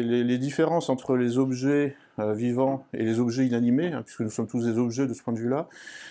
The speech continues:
euh, c'est, euh, en fait, euh, c'est une différence quantitative, c'est pas une différence qualitative. Donc, euh, voilà, c'est des différences de degré, plus, pas, pas des différences de nature, hein.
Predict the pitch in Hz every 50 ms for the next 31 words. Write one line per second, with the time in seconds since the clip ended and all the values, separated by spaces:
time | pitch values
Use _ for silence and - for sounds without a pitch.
0 | - - - 127 123 123 120 117 117 117 113 113 113 - - - - - - 147
1 | 147 151 151 156 - - 120 117 113 110 95 110 - - 151 143 - 123 113 107
2 | - 120 113 - 123 120 120 117 - 127 120 - - 127 120 - 123 117 120 117
3 | - - 151 165 156 - - 120 - 127 123 120 120 - 127 127 139 139 - -
4 | 139 127 123 127 143 139 - - - 123 113 110 104 107 117 117 107 101 - -
5 | 110 104 104 101 101 101 98 98 101 101 104 107 107 - 107 104 110 107 - -
6 | 117 120 120 113 110 123 117 113 113 131 131 139 139 135 - 110 110 107 104 -
7 | - 107 - 123 120 123 117 113 - 120 120 120 117 117 113 107 - - 117 107
8 | 107